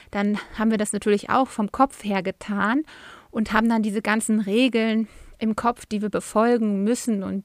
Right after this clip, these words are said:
das d-, darfst du nicht machen. Früher wurde ja auch gesagt, du darfst nie ins Hohlkreuz gehen.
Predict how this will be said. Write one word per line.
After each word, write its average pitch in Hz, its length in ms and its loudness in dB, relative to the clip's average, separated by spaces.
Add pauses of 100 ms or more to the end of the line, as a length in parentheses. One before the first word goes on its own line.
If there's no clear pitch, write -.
(100)
das 190 420 -8
d-, - 160 -16
darfst 208 340 0
du 202 40 -2
nicht 208 260 -6
machen. 202 440 -2 (360)
Früher 226 300 2
wurde 208 180 0
ja 202 100 2
auch 208 80 -4
gesagt, 202 300 -2
du 196 40 -4
darfst 196 320 -2
nie 269 400 6
ins 233 320 2
Hohlkreuz 220 760 0
gehen. 208 420 -2